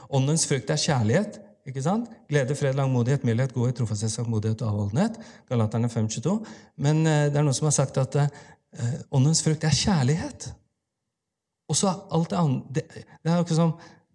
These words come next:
kjærligheten er diamanten, og så er alle de andre, eh, aspektene, det er fasettene på diamanten. Det er et utslag av kjærligheten. Eh, det er andre dype emosjoner eller følelser som ikke bør prege og drive oss,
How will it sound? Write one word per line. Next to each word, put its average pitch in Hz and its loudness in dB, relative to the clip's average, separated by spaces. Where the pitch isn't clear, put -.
kjærligheten 123 2
er 160 2
diamanten, 156 0
og 131 -6
så 175 2
er - -6
alle 120 4
de 156 2
andre, 135 2
eh, 135 2
aspektene, 156 0
det 139 2
er 135 4
fasettene 120 0
på 139 -6
diamanten. 120 -2
Det 135 -2
er 131 0
et 160 -12
utslag 135 2
av 117 0
kjærligheten. 101 -6
Eh, 113 0
det 185 4
er 202 0
andre 131 4
dype 151 2
emosjoner 143 2
eller 147 0
følelser 131 -2
som 175 0
ikke 170 -4
bør 214 2
prege 143 0
og 120 0
drive 117 2
oss, 190 2